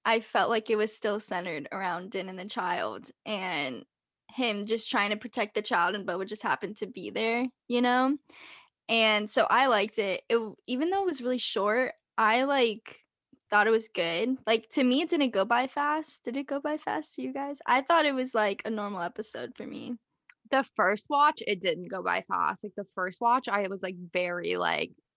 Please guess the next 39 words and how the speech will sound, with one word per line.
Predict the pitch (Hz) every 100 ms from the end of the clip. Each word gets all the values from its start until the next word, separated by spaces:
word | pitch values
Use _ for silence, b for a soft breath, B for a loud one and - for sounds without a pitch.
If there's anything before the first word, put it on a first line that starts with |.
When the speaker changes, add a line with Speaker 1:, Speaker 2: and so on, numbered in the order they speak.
| -
Speaker 2:
'cause | 226
I | 240
was | 240
just, | 233
like, | 269 -
everything, | 196 226 233 226
I, | 196 - -
I | 214
didn't | 226 220 -
expect | 190 - - - 175 - 160
anything | 165 185 165
in | 147
this | -
episode. | - - - - - -
Like, | - 180
this | 185
episode | 185 180 196
did | 180
Speaker 1:
Yeah. | 165
Speaker 2:
not | 160
go | 180 185
how | 175
I | 175
planned, | - 175 175
like, | 185 175 _
not | - - -
planned, | - - 180
but, | 175
like, | 147 170 B B B B - -
expected | - - 175 - 208 214
at | 190
all. | 190 208 220 226 _ b b b _
So | -
the | 185
first | - 196 226
watch, | 208 214
I | 196
was, | 196
like, | 180